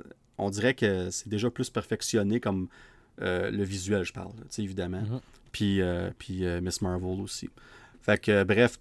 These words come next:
Speaker 1: tout, fait que, tu sais, c'était très, au bout de la ligne, là, c'est un film divertissant. Tu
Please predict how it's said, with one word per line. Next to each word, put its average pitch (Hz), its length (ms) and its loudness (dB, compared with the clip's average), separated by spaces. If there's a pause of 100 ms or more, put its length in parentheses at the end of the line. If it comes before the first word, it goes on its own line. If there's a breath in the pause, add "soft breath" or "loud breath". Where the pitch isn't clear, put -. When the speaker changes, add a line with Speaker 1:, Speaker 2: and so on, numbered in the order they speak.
Speaker 1:
tout, - 100 -2 (200)
fait 131 120 6
que, 254 60 -12
tu - 60 -6
sais, 247 60 4
c'était 240 160 6
très, - 260 -2 (220)
au 170 80 6
bout 359 140 8
de 254 60 6
la 110 100 8
ligne, 107 260 4
là, 95 240 -4
c'est - 160 -4
un 110 100 6
film 262 280 2
divertissant. 101 640 0
Tu - 60 -10